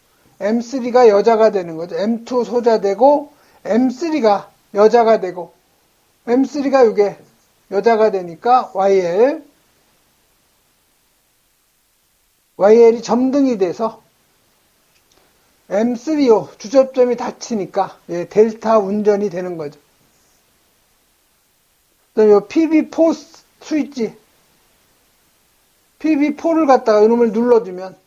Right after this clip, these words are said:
초기 상태가 되는 거죠. 전원이 다 끊어지니까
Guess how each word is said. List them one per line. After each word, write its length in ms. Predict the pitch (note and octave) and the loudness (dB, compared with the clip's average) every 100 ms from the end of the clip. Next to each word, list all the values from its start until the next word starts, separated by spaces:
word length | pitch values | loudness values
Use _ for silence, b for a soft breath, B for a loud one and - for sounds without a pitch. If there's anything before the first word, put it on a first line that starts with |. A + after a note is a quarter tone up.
| _ | _
초기 220 | D#4+ F4+ | -6 -4
상태가 420 | E4 D#4 C#4+ C4+ | -4 -4 -2 0
되는 280 | A3 F#3+ E3+ | 0 -2 -8
거죠. 240 | D#3+ E3+ - _ _ _ _ | -14 -16 -20 _ _ _ _
전원이 480 | - A3 C4 C#4 C4+ | -2 0 2 0 0
다 260 | G#3 F#3+ - _ _ _ _ _ | 0 0 -4 _ _ _ _ _
끊어지니까 800 | D#4+ F4 D4 A#3 F3 C#3+ G#3+ G3 | -4 0 0 -2 -6 -8 -8 -8